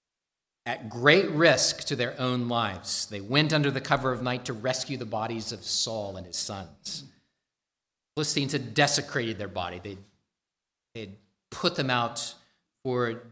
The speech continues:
display and ridicule and shame. And, uh, if you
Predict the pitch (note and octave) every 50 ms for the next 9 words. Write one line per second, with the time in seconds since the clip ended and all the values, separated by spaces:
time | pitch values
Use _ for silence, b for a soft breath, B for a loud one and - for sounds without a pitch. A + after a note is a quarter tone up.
0 | - _ _ - B2 - - - - - - - C3 B2 C#3 C#3+ C3+ C3+ B2 A2+
1 | G#2 G2 F#2+ G2+ A#2 A#2 - A2+ A2 G#2 G#2 A2 A#2 A#2 A#2 A#2 A#2 B2 C3+ C#3+
2 | C#3 C3 B2+ C3+ - - A#2 G#2 G2 G2 F#2+ F#2 F2+ F#2 - - - - C3 A#2+
3 | A2+ G#2+ F#2+ F2 D#2+ - _ _ _ _ _ _ _ _ _ _ _ _ _ _
4 | _ _ _ _ _ _ _ _ _ _ B2+ A#2+ A#2 A2+ A2+ - - - _ _
5 | _ _ _ G#2+ G2+ G#2 A2+ - _ _ _ _ _ _ _ _ _ G#2+ - C3
6 | B2 A2+ A2+ A#2